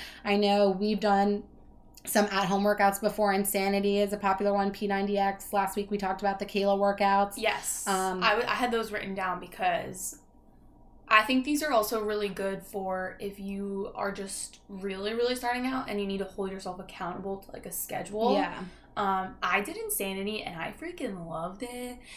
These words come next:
Speaker 2: It's mostly
Speaker 1: The guy
Speaker 2: cardio.
Speaker 1: just screams in your face and,
Speaker 2: Oh
Speaker 1: like,
Speaker 2: my God.
Speaker 1: he's like,
Speaker 2: He's
Speaker 1: "You got
Speaker 2: like,
Speaker 1: this."
Speaker 2: he's like, "You could do better than Tanya."
Speaker 1: <laughs> Yeah.
Speaker 2: He's like, "Look at Tanya." And I'm like, "All right, but she's really fit."
Speaker 1: Yeah,
Speaker 2: And I'm
Speaker 1: I mean,
Speaker 2: like
Speaker 1: for me, I like when a person yells at me,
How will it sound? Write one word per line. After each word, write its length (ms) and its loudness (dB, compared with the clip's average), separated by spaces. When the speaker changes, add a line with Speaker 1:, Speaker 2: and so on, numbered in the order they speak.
Speaker 2:
It's 180 2
mostly 320 4
Speaker 1:
The 60 6
guy 120 10
Speaker 2:
cardio. 40 8
Speaker 1:
just 240 8
screams 400 10
in 80 8
your 100 6
face 540 0
and, 180 4
Speaker 2:
Oh 200 12
Speaker 1:
like, 100 12
Speaker 2:
my 180 8
God. 140 12
Speaker 1:
he's 100 12
like, 140 12
Speaker 2:
He's 100 12
Speaker 1:
"You 240 12
got 240 12
Speaker 2:
like, 80 12
Speaker 1:
this." 320 12
Speaker 2:
he's 160 12
like, 180 12
"You 220 12
could 80 12
do 180 12
better 300 12
than 160 8
Tanya." 600 12
Speaker 1:
<laughs> 20 12
Yeah. 500 12
Speaker 2:
He's 120 12
like, 240 12
"Look 280 12
at 160 12
Tanya." 640 12
And 80 12
I'm 140 12
like, 220 12
"All 80 8
right, 380 10
but 160 4
she's 240 2
really 540 10
fit." 100 8
Speaker 1:
Yeah, 600 12
Speaker 2:
And 80 12
I'm 80 12
Speaker 1:
I 40 10
mean, 120 10
Speaker 2:
like 100 4
Speaker 1:
for 140 10
me, 160 8
I 420 12
like 320 8
when 120 8
a 60 4
person 300 6
yells 240 6
at 80 2
me, 260 6